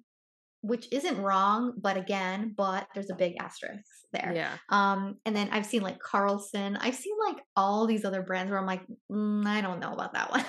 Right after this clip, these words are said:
Speaker 1: <laughs>
Speaker 2: I, I, maybe that's something that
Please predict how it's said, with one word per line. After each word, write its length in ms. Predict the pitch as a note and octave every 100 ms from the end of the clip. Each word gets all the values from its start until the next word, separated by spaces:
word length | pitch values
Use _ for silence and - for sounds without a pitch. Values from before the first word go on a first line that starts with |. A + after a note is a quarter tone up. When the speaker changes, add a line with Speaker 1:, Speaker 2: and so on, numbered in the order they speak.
| - -
Speaker 1:
<laughs> 240 | - -
Speaker 2:
I, 140 | D4+ - D#4 -
I, 140 | A3 G#3+ _ G#3+ B3
maybe 560 | B3 D#4+ F#4 F4+ C#4+ A#3
that's 200 | B3 A#3
something 400 | G#3 G#3 G3 F3+
that 360 | F#3 F3 E3+